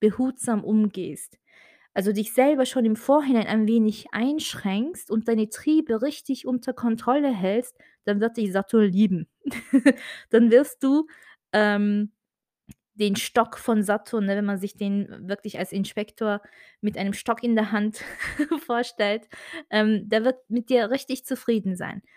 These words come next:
Du wirst dann der Lieblingsschüler von diesem Saturn sein. Allerdings sind das die meisten ja nicht. Und bei jeder Kleinigkeit kann sich dieser Saturn oder dieser Inspektor auch richtig aufregen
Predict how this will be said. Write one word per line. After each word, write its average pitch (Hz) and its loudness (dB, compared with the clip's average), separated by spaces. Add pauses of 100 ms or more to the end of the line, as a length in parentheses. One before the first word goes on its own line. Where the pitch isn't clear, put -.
(120)
Du 196 -6
wirst 233 0
dann 226 2
der 208 2
Lieblingsschüler 214 -2
von 196 -6
diesem 180 -4
Saturn 175 -8
sein. - -10 (640)
Allerdings 311 2
sind 381 -6
das 415 -2
die 254 0
meisten 202 0
ja 202 2
nicht. - -4 (540)
Und 233 -2
bei 254 6
jeder 302 -2
Kleinigkeit 254 -2
kann 220 -2
sich 220 -6
dieser 208 -2
Saturn 208 -2
oder 196 -2
dieser 185 -2
Inspektor 190 -6
auch 185 -8
richtig - -10
aufregen 202 -4